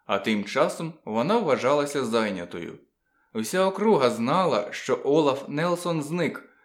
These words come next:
і десятки людей лаштувалися кинутись туди, а потім пуститися на перегони до форту К'юдагі. Та на сороковій милі суперництво не набрало розвою.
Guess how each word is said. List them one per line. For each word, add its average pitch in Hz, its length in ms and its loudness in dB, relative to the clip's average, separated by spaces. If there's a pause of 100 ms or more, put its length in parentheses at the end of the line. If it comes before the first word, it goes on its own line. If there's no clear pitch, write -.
(140)
і 107 100 -4
десятки 170 600 0
людей 151 340 0
лаштувалися 139 800 0
кинутись 131 520 -4
туди, 90 480 -6 (200)
а 107 160 2
потім 196 460 0
пуститися 170 680 0
на 139 160 2
перегони 127 800 0
до 110 180 0
форту 120 480 -4
К'юдагі. 98 680 -4 (720)
Та 113 140 2
на 110 100 2
сороковій 123 640 2
милі 151 480 2
суперництво 135 960 0
не 151 160 -4
набрало 156 540 2
розвою. 101 640 -4